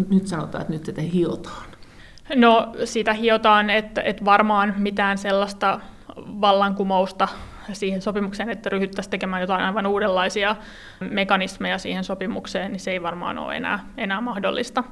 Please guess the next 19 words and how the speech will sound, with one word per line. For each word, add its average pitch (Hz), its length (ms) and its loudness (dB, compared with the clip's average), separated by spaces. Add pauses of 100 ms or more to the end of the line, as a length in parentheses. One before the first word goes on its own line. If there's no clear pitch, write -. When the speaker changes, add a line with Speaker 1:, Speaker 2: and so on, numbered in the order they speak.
(680)
Speaker 2:
Että 185 420 -4 (440)
nyt 202 220 -2
on 196 220 0
enemmän 190 340 0
kyse 190 180 -4
sit - 220 -12
siitä 185 260 -2
poliittisesta 190 640 -2
paineesta 190 500 -2
Brasilian 185 480 -4
suuntaan, 208 460 -2
että 196 120 -10
miten 185 200 -4
sitä 196 180 -6
voidaan, 190 360 0 (140)
voidaan 196 260 -2
hyödyntää 190 420 -2
tässä - 340 -10
sopimuksen 196 540 -6